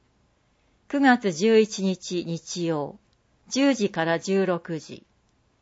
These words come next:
対象、小学生。定員、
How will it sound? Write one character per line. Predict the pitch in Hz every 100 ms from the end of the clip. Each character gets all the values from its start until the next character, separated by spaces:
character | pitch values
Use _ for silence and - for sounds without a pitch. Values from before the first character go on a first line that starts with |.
| _ _ _
対 | - 196 196
象、 | - 190 170 160 - _ _
小 | - 240 240
学 | 226 226 -
生。 | - 147 143 196 _ _ _ _ _ _
定 | 214 208 202
員、 | 185 180